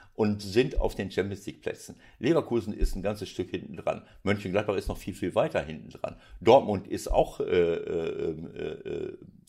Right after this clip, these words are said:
nicht, äh, auf der, auf der, auf der Höhe der Zeit, wenn man die Champions League sich anschaut. Äh, trotz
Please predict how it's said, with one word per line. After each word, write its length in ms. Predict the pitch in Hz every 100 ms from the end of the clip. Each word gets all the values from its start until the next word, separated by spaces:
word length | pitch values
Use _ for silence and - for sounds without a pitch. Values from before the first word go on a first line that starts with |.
| - -
nicht, 380 | 82 92 -
äh, 480 | - 78 80 - 80 -
auf 160 | 82
der, 300 | - 82 -
auf 120 | - -
der, 160 | -
auf 80 | -
der 200 | - 73
Höhe 300 | 85 85 80 - -
der 140 | 85 -
Zeit, 200 | 90 90
wenn 80 |
man 140 | 87 92
die 80 | 95
Champions 380 | - 214 -
League 220 | - - 80
sich 240 | 80 -
anschaut. 420 | 80 - - - - - - -
Äh, 380 | - 87 90 -
trotz 320 | - 143 -